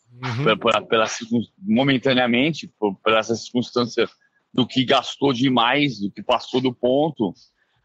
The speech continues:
Speaker 2: Ah, o Palmeiras diminuiu o mercado, o São Paulo também. Não é só contratar.
Speaker 1: É.
Speaker 2: Eu acho que o Palmeiras pode ser forte, o São Paulo pode ser forte, o Corinthians pode ser forte, e pode ter gente que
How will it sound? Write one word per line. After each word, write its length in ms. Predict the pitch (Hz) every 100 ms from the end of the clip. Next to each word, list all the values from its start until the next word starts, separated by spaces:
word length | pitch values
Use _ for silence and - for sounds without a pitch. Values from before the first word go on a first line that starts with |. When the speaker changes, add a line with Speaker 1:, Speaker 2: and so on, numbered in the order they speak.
| -
Speaker 2:
Ah, 480 | 110 120 110 101 98
o 80 | 117
Palmeiras 460 | 165 165 160 156
diminuiu 460 | 147 156 156 151 151
o 40 |
mercado, 680 | 147 143 - 160 175 175 131
o 60 |
São 160 | 113 131
Paulo 280 | 123 135 139
também. 640 | 135 170 151 156 165 165 151 156 143 _ _ _ _
Não 240 | 165 202 220
é 80 |
só 300 | 214 - 165
contratar. 880 | 151 156 165 143 131 - 131 120 95 - 131
Speaker 1:
É. 120 | 107 139
Speaker 2:
Eu 100 | 190
acho 160 | 190
que 80 | -
o 40 |
Palmeiras 340 | 156 160 160 -
pode 220 | - -
ser 120 | 139
forte, 440 | 123 - 185 - 127
o 20 |
São 140 | 123
Paulo 160 | 117 135
pode 140 | 131 -
ser 100 | -
forte, 180 | - 160
o 20 |
Corinthians 220 | - 143 135
pode 160 | 139
ser 120 | 127 120
forte, 360 | 147 175 - - _ _
e 80 | 123
pode 200 | 143 143
ter 120 | 151
gente 300 | 139 156 170
que 340 | 143 180 180